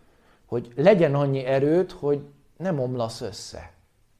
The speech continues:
Ettől rettegünk, hogy úristen, mi lesz, ha magamra engedem.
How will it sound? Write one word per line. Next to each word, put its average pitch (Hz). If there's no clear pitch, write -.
Ettől 139
rettegünk, 131
hogy 135
úristen, -
mi 160
lesz, 131
ha 131
magamra 104
engedem. 113